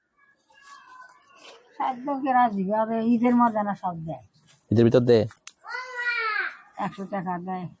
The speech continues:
Speaker 2: আর এই বাড়িতে যেটা বলছিলাম যে, ওনাদের বাড়ির ভিতরে কিছু পুরনো লোকজন আছেন, যারা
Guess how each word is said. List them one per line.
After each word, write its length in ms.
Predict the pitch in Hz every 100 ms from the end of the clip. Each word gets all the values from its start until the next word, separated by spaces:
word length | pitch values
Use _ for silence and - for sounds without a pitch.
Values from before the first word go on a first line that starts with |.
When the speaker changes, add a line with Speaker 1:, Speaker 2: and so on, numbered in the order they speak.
| _ _ - _ _ _ _ _ _ 104 95 480 494 494 480 480 494 494 480 480 453 440 - -
Speaker 2:
আর 60 | 180
এই 80 |
বাড়িতে 500 | 180 170 175 - 180
যেটা 200 | 160 165
বলছিলাম 520 | 160 151 143 160 156 147
যে, 260 | 147 147 - - _ -
ওনাদের 380 | 117 127 139 131 123 _ _ _ _ _ _ _ _ _ _ _ _ _ _ _ _ _ _ _ -
বাড়ির 420 | 98 101 98 95 - - - _ _ _ _ _ -
ভিতরে 340 | 113 104 117 120
কিছু 360 | - - 143 -
পুরনো 420 | - 143 135 123 110 _ _ _ _ _ _ _ _ _ _ _ _ 98
লোকজন 420 | 110 104 117 110
আছেন, 320 | 110 - 113
যারা 380 | 107 107 117